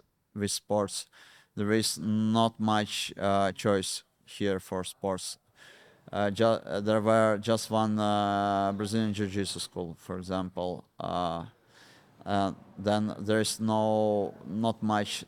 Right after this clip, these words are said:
dance. So, for example, when I came here, I was like, "Okay, I'll Google, um, and, uh,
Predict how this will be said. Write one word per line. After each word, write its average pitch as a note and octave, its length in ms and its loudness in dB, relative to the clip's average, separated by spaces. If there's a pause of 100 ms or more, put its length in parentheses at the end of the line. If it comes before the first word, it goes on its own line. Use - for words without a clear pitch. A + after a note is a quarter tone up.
dance. G2 420 0
So, A2 200 0
for A2 200 -2
example, G#2 420 0
when G#2 220 0
I G#2 80 0
came G#2+ 240 -2
here, C#3 380 0
I A2 120 2
was G#2 260 -2
like, G#2 260 0 (460)
"Okay, A2 220 2
I'll G#2 240 4
Google, C#3+ 520 4
um, G#2+ 520 4
and, G#2+ 300 -2
uh, G#2 520 4